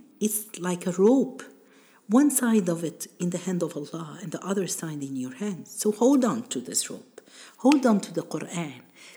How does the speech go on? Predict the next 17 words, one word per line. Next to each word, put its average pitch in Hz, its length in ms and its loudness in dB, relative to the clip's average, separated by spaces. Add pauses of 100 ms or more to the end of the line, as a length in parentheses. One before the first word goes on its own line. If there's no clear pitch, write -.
Keep - 280 4
on 196 180 2
reading 170 480 0
and 131 140 -10
ro-, 147 340 -8
and 160 160 -4
understanding. 175 800 -4
Keep 294 260 -2
on 262 260 4
applying, 220 760 2 (460)
being, 302 500 6
having 262 640 4
those 175 260 -2
manners 190 480 2
of 156 220 -6
the 143 60 -6
Quran. 151 640 -10